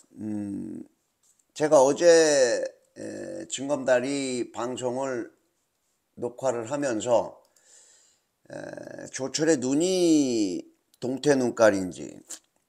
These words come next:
아니면 종합 인기도가 틀렸는지 한번 보자. 에, 함께 하셨던 여러분들께서, 어,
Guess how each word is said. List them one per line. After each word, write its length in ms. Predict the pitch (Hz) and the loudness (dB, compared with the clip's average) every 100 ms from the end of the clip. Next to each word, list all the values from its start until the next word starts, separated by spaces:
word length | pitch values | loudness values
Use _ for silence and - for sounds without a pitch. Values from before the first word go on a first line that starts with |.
| _ | _
아니면 640 | - 107 120 135 147 139 - _ _ _ _ _ _ _ _ _ _ - | -6 -4 -2 0 -2 -2 -8 _ _ _ _ _ _ _ _ _ _ -12
종합 340 | 127 147 120 | 2 4 4
인기도가 1000 | 127 127 156 143 135 113 101 95 - - _ _ _ _ _ _ _ _ _ _ - | -2 -4 -2 2 2 4 2 -6 -14 -18 _ _ _ _ _ _ _ _ _ _ -10
틀렸는지 540 | 170 170 139 107 90 | 0 0 0 -4 -8
한번 360 | 101 113 104 - | -10 -8 -8 -8
보자. 580 | 101 107 95 80 62 - _ _ _ _ _ _ _ _ _ _ _ _ _ _ _ _ | -6 -2 0 -2 -10 -16 _ _ _ _ _ _ _ _ _ _ _ _ _ _ _ _
에, 60 | - | -20
함께 340 | - - - 151 | -14 -12 0 0
하셨던 720 | 139 143 135 - - 147 131 | 2 -2 -4 -8 -6 -4 0
여러분들께서, 1300 | 127 127 131 127 120 127 113 120 107 95 90 - | 0 -2 -4 -6 -6 -6 -4 -2 -2 -2 -8 -12
어, 60 | - | -18